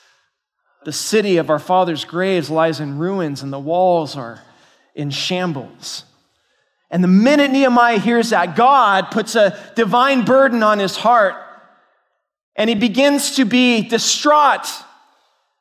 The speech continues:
by the reality that the city is still lying in ruins, to the point where it's showing on his face. He is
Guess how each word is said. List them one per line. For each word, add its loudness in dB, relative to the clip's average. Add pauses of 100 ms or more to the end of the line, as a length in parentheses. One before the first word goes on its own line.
by 2
the 0
reality 2
that 0
the 0 (100)
city 0
is 0
still 2
lying 0
in -2
ruins, -6 (680)
to 2
the 2
point 0
where 2
it's -4
showing 2
on 4
his -4
face. 0 (600)
He 0
is -2